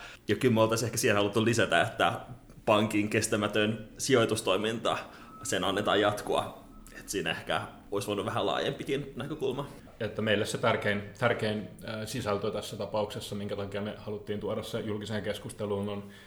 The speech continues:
Speaker 2: kansalaisvapauksien rajaaminen Euroopassa sekä tää hengenvaarallinen, äh, finanssitoiminta, jolla rahoitetaan niinku todella likaisia saastuttavia hankkeita ympäri maailmaa. Nämä pankit, joita kohtaan meidän aktio kohdistui, niin sijoittaa muun muassa,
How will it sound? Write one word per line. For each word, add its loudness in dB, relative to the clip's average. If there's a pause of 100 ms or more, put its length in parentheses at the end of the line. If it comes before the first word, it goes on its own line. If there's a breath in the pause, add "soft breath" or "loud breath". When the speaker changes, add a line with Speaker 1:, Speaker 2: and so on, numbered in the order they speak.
(160 loud breath)
Speaker 2:
kansalaisvapauksien -2
rajaaminen 2 (160)
Euroopassa -2
sekä -6
tää -4
hengenvaarallinen, -4 (400 loud breath)
äh, -6
finanssitoiminta, -4 (220)
jolla -4
rahoitetaan -8
niinku -12
todella -4 (100)
likaisia -6
saastuttavia -8
hankkeita -12 (220)
ympäri -10
maailmaa. -12 (140)
Nämä 2
pankit, 2
joita 0 (140)
kohtaan -2
meidän -2
aktio -2
kohdistui, -2
niin -4
sijoittaa -2
muun 0
muassa, 0